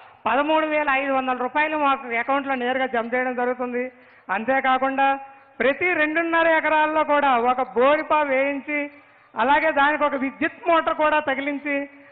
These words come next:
దానికి ఉచిత విద్యుత్ కూడా మీరే అందిస్తున్నారు. ఈరోజు రైతు సస్యశ్యామలుగా పంట పండించుకోవడం అంటే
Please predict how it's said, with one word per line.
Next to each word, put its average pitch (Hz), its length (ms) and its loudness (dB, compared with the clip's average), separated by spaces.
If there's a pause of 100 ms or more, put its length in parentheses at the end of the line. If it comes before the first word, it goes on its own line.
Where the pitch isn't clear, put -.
(160)
దానికి 247 400 0
ఉచిత 285 320 -4
విద్యుత్ 320 420 -4
కూడా 320 260 2
మీరే 294 280 -4
అందిస్తున్నారు. 269 800 0 (640)
ఈరోజు 269 720 0 (420)
రైతు 277 320 0
సస్యశ్యామలుగా 294 840 -2
పంట 262 260 -2
పండించుకోవడం 269 880 -2
అంటే 240 500 -4